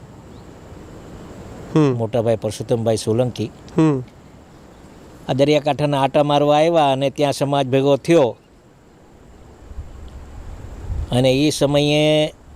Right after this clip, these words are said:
Speaker 2: ગુજરાતથી મહારાષ્ટ્ર સુધી અમુક અમારા સમાજના નેતાઓ આવી અને અહીંયા ચીમનભાઈની ત્યારે સરકાર હતી, મને ખ્યાલ છે
Speaker 1: હમ.
Speaker 2: ત્યાં સુધી એમને ભલામણ કરી અને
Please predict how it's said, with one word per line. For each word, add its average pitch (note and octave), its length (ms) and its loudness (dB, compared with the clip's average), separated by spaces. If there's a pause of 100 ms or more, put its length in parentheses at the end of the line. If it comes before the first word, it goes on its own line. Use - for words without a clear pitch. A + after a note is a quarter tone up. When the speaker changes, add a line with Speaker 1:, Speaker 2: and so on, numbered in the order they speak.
(1300)
Speaker 2:
ગુજરાતથી C#3 680 0
મહારાષ્ટ્ર C#3 500 0
સુધી C#3+ 320 -2
અમુક C3+ 340 -2
અમારા C3+ 240 0
સમાજના C3+ 640 0
નેતાઓ B2 460 2
આવી C3+ 340 0
અને C3 200 0
અહીંયા B2+ 280 0 (720)
ચીમનભાઈની C3 500 0
ત્યારે A#2 240 0
સરકાર A#2 380 -4
હતી, A2+ 200 -2
મને A2 200 -2
ખ્યાલ F3+ 240 2
છે D3 80 2
Speaker 1:
હમ. C3 60 -4
Speaker 2:
ત્યાં G#2+ 180 -8
સુધી B2+ 240 -8
એમને A#2 200 -4
ભલામણ A2 360 -4
કરી C3+ 340 -4
અને A#2+ 220 -2